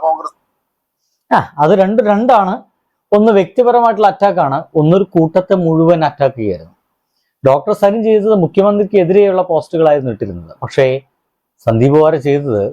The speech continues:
Speaker 2: ഒരു വിഭാഗം എന്ന് പറയുന്ന മുസ്ലിം വിഭാഗത്തെ മുഴുവൻ കൂട്ടക്കൊല നടത്തണം, കശ്മീരികളിലെ പല ആൾക്കാരെയും കൂട്ടക്കൊല നടത്തണം എന്നുള്ള വാ-, രീതിയിലായിരുന്നു അദ്ദേഹം ചെയ്തത്. എന്തായാലും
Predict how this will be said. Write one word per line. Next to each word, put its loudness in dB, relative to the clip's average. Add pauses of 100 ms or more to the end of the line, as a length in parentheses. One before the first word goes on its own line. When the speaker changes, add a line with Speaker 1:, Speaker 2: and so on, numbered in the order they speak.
(140)
Speaker 2:
ഒരു 2 (100)
വിഭാഗം 2
എന്ന് -6
പറയുന്ന -2 (120)
മുസ്ലിം -4
വിഭാഗത്തെ -2
മുഴുവൻ 0 (120)
കൂട്ടക്കൊല -4
നടത്തണം, -4 (540)
കശ്മീരികളിലെ 0 (420)
പല 2
ആൾക്കാരെയും -2
കൂട്ടക്കൊല -2
നടത്തണം -2
എന്നുള്ള 0
വാ-, 0 (200)
രീതിയിലായിരുന്നു 0 (120)
അദ്ദേഹം -2
ചെയ്തത്. -10 (580)
എന്തായാലും 4